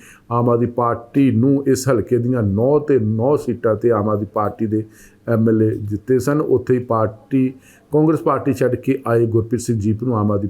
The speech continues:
ਪਾਰਟੀ ਨੇ ਜਿਹੜੀ ਆ ਟਿਕਟ ਦਿੱਤੀ ਹੈ, ਜਦਕਿ ਦੋ ਹਜ਼ਾਰ ਚੌਦਾਂ ਦੀ ਗੱਲ ਕੀਤੀ ਜਾਵੇ ਤਾਂ ਇੱਥੋਂ ਹਰਿੰਦਰ ਸਿੰਘ ਖਾਲਸਾ ਆਮ ਆਦਮੀ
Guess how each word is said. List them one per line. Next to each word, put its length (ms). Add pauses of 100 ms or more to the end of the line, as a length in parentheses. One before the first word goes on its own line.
ਪਾਰਟੀ 380
ਨੇ 240 (420)
ਜਿਹੜੀ 240
ਆ 100 (240)
ਟਿਕਟ 240
ਦਿੱਤੀ 320
ਹੈ, 60
ਜਦਕਿ 280
ਦੋ 100
ਹਜ਼ਾਰ 180 (120)
ਚੌਦਾਂ 280
ਦੀ 120
ਗੱਲ 140
ਕੀਤੀ 280
ਜਾਵੇ 240
ਤਾਂ 160
ਇੱਥੋਂ 380 (540)
ਹਰਿੰਦਰ 320
ਸਿੰਘ 220
ਖਾਲਸਾ 460
ਆਮ 220
ਆਦਮੀ 160